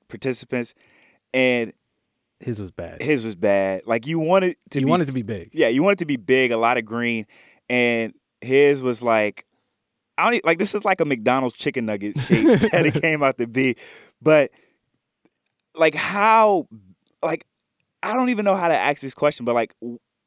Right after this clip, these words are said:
Speaker 1: how do you think he prepared to even go through this?
Speaker 2: That's what I'm, like, who's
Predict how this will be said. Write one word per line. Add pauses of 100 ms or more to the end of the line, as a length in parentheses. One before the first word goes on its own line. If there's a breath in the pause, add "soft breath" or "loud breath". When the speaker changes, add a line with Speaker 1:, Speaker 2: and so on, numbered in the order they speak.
(120)
Speaker 1:
how
do
you
think
he
prepared
to
even
go
through
this?
Speaker 2:
That's
what
I'm,
like,
who's